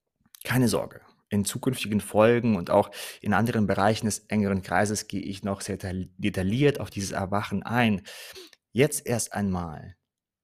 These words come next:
denke ich, dass ich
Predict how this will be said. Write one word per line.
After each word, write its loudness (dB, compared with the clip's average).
denke 2
ich, -4
dass -4
ich 0